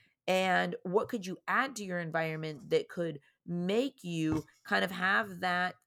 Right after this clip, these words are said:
cue, have that cue? So it's obvious and the decision's already been made.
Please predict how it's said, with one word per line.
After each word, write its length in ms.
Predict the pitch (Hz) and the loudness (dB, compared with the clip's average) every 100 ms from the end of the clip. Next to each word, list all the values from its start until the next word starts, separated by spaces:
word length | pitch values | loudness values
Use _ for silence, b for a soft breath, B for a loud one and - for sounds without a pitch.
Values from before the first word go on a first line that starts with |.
| - | -14
cue, 520 | - 233 220 - - _ _ | -4 0 2 0 -4 _ _
have 300 | - 214 226 | 0 2 4
that 240 | 220 208 - | 2 -2 -6
cue? 300 | - 233 139 | -6 0 0
So 200 | 151 165 | 2 0
it's 140 | 165 - | 0 2
obvious 680 | 180 208 202 165 - - - - | 4 4 2 -4 -6 -10 -10 -4
and 380 | 175 160 156 151 b b - | 0 0 -2 -8 b b -2
the 80 | |
decision's 480 | 170 170 220 214 214 | 0 0 -2 -4 0
already 180 | 214 196 | 0 0
been 200 | 170 165 | -2 -4
made. 320 | 160 143 104 | -2 -4 -4